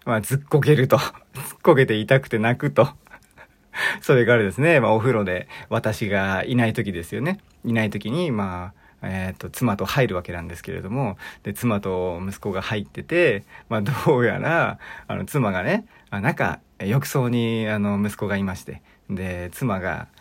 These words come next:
あの、体を洗うところで、まあ、髪の毛とかを洗うわけですよ。そしたら、なんか、えーと、小さい、なんか、手桶みたいな、桶の小さいバージョンみたいな、取っ手がついてるような桶で、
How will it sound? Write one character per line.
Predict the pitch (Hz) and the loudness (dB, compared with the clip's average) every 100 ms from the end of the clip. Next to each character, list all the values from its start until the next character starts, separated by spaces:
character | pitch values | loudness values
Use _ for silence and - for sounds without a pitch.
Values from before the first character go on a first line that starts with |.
| - _ | -20 _
あ | 95 | -10
の、 | 92 | -8
体 | - 113 113 | 0 2 4
を | 107 | 2
洗 | 104 | 2
う | 104 | 0
と | 101 | -2
こ | 101 | -2
ろ | 90 | -2
で、 | 92 | -4
ま | 87 | -4
あ、 | 90 | -4
髪 | 123 123 | 0 0
の | 104 | 0
毛 | 92 | -4
と | 90 | -8
か | 92 | -4
を | 92 | -2
洗 | 107 113 | 0 0
う | |
わ | 110 | 0
け | 87 | -2
で | 82 | -6
す | |
よ。 | 71 - - - - | -10 -14 -20 -16 -6
そ | 127 | -4
し | - | 0
た | 180 | 0
ら、 | 180 | 0
な | 123 | -2
ん | |
か、 | 104 90 - _ _ _ _ _ _ _ | -2 -4 -4 _ _ _ _ _ _ _
え | 95 90 | -10 -8
ー | |
と、 | 98 | -8
小 | - 190 180 | -2 0 0
さ | - 175 | 2 2
い、 | 117 101 82 | 0 -4 -6
な | 98 | -8
ん | |
か、 | 95 | -10
手 | - 156 | -2 2
桶 | 175 170 170 | 2 2 -2
み | 170 | 0
た | 123 | -2
い | 87 | -2
な、 | 76 - _ - _ - - _ | -6 -12 _ -20 _ -20 -20 _
桶 | 160 151 135 | -8 0 0
の | 98 | 0
小 | - 135 | -4 -4
さ | 139 147 | 0 2
い | |
バ | 143 143 | 4 2
ー | |
ジ | 120 | 2
ョ | |
ン | |
み | - | -8
た | - | -10
い | |
な、 | - | -6
取 | 123 | -2
っ | |
手 | - | 2
が | 147 | 0
つ | 143 | 2
い | 156 | -2
て | 143 | 0
る | 101 | -4
よ | 90 | -4
う | |
な | 85 - | -6 -8
桶 | 101 - | -8 -6
で、 | 104 123 104 73 | 0 2 0 -2